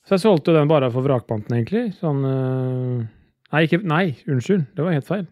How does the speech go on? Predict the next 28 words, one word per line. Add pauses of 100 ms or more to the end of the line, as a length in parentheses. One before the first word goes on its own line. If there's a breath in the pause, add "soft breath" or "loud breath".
(140)
Jeg
solgte
den
for (160)
ti
tusen,
tror
jeg, (480)
til
en
fyr
fra (220)
langt
opp
i
nord
som
skulle
ta
fly
ned
for
å
kjøpe
den. (920 loud breath)
Og
jeg
bare